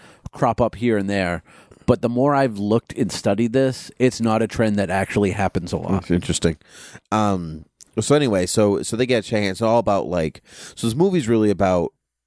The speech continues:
Speaker 2: like, the, the, uh, corruption of Humphrey Bogart and his,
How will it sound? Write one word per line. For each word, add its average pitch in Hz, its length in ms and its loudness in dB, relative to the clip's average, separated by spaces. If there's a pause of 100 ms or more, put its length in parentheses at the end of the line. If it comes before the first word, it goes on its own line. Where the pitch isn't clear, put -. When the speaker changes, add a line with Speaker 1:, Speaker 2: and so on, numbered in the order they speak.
(220)
Speaker 2:
like, 90 260 2 (560)
the, 85 600 0 (100)
the, 80 500 2
uh, 67 120 0 (120)
corruption 95 640 -2
of 82 360 -2 (120)
Humphrey 87 260 0
Bogart 80 560 0
and 78 240 0
his, 73 340 -2